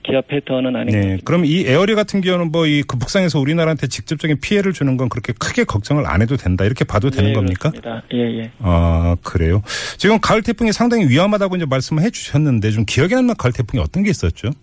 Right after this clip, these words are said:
Speaker 1: 기억에 남는 가을 태풍이라고 하면 이천삼 년도에 매미가 있었고요.
Speaker 2: 아, 매미가 가을 태풍이었던가요?
Speaker 1: 예, 예.
Speaker 2: 예, 예.
Speaker 1: 이천사 년도에 루사도 마찬가지 태풍이 되겠습니다.
Speaker 2: 예, 이제 이, 그러니까 이, 그러니까 이번 태풍을 보면은 반경은 그렇게 넓지는 않은데 강력한 그 바람하고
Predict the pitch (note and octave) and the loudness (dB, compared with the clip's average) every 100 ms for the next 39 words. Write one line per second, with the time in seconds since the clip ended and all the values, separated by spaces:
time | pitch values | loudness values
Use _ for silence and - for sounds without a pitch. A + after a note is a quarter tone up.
0 | _ _ _ _ _ - - - - - | _ _ _ _ _ -20 -20 -20 -14 0
1 | E3 F3 F3 E3+ D#3 C#3+ D3+ D3 C#3 C3 | 2 4 4 2 2 -2 -2 -4 -2 -2
2 | D3+ - D#3 - D3+ C#3+ C#3 C3 B2+ B2+ | -2 -2 -6 -2 0 2 2 0 -2 -2
3 | B2 A#2+ A#2 B2 - D3 C#3 C3 B2+ B2 | -4 -4 -4 -6 -2 2 2 2 0 -2
4 | A#2 D#3+ D#3 C#3+ C3 A#2+ A#2 A2+ A#2 A#2 | -2 -2 0 2 2 2 2 -2 -4 -2
5 | B2+ C#3 C3 A2+ A2+ A2+ - C3+ C#3 E2+ | 0 2 2 0 -4 -6 -2 -2 -2 -2
6 | F2+ F2+ D#2 F#2+ C3+ C3 A2 F#2+ F#2 - | 0 2 4 4 4 2 0 0 -2 -4
7 | - E2 - D2+ E2+ D3 C3 B2+ A#2+ A2+ | -4 -4 -4 -4 -2 -2 2 2 4 2
8 | F#2+ G2 D#2 D#2 E2+ D3 D#3+ D3+ C#3 B2 | 2 2 0 0 0 0 2 2 2 2
9 | A#2+ B2+ D3 B2 A#2 A#2 C3+ B2+ A#2+ A#2+ | 0 -2 0 0 -2 -2 -2 -2 -4 -6
10 | C#3 C#3 C3 A2+ A2+ A#2 - G#2 - E2 | -10 -10 -8 -8 -8 -10 -12 -12 -8 -2
11 | D#2+ E2 E2 E2 F#2 A#2 C3 - A#2+ A2 | 0 0 2 2 2 4 2 0 0 2
12 | C3+ A#2+ B2 B2 A#2+ A#2 D#3 A3 G#3+ A#3 | 4 2 0 -2 2 2 2 0 0 2
13 | A3+ F#3 E3+ E3 D#3 - C3+ F#3 G3+ F#3+ | 2 2 0 0 0 0 0 0 2 2
14 | G3+ G3+ G3 - E3 D#3 C3 - F3+ E3 | 2 2 0 -2 -2 0 0 0 0 0
15 | G#2+ A#2 A#2 C#3+ - A2 E3 F#3+ - F3 | 0 0 0 -2 0 2 2 2 0 0
16 | E3+ D#3+ B2+ - A2 A2+ A2 F#2+ D3 F#3 | 0 -2 -6 -4 -2 0 0 0 2 0